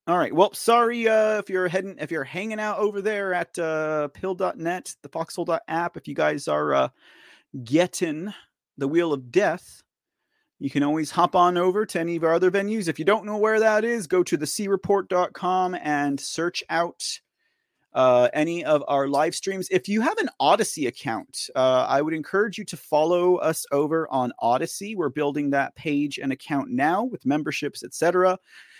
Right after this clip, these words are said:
Uh, you, if you got a Rumble account, hang out there. But if you have an Odysee account and you haven't followed the C Report at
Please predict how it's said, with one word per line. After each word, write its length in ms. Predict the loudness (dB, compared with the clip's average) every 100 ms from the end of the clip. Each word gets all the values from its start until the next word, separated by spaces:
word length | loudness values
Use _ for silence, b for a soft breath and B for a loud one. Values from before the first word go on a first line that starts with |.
| B B
Uh, 640 | 0 2 4 2 2 0 -2
you, 280 | -4 -2 -2
if 140 | -2
you 60 | 2
got 180 | 2 4
a 40 |
Rumble 340 | 4 4 4 2
account, 380 | 0 0 0
hang 260 | -2 -2 2
out 180 | 0 2
there. 260 | 4 4
But 220 | 2 0 -2
if 100 | -2
you 100 | -2
have 100 | -2
an 100 | 0
Odysee 420 | 2 2 2 -6
account 340 | -8 -6 -6 -2
and 100 | -2
you 100 | 0
haven't 320 | 0 -2 -6
followed 720 | -14 0 2 4 4 4 0
the 60 | -6
C 180 | -4
Report 380 | -6 -4 -4 -4 -2
at 200 | -2